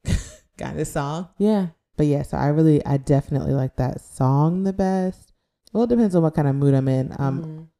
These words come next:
Speaker 1: sometimes you gotta hear Hold Up.
Speaker 2: Boom. I was just about to take it there.
Speaker 1: Yeah.
Speaker 2: Yes. And Sorry, Not Sorry.
Speaker 1: Yes. Oh my
Speaker 2: Right? <laughs>
Speaker 1: God. Girl, I, now I gotta listen. Sam, this is your fault. And I'm not about to read your Insta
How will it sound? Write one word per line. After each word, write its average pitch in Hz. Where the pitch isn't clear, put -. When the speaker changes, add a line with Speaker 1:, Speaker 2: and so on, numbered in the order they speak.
Speaker 1:
sometimes 170
you 143
gotta 139
hear 139
Hold 143
Up. 131
Speaker 2:
Boom. 135
I 127
was 131
just 135
about 131
to 139
take 170
it 247
there. 123
Speaker 1:
Yeah. 151
Speaker 2:
Yes. 143
And 135
Sorry, 147
Not 143
Sorry. 113
Speaker 1:
Yes. 175
Oh 185
my 143
Speaker 2:
Right? 131
<laughs> 135
Speaker 1:
God. 156
Girl, 247
I, 196
now 226
I 269
gotta 262
listen. 202
Sam, 233
this 208
is 226
your 160
fault. 214
And 139
I'm 131
not 131
about 180
to 226
read 226
your 220
Insta 208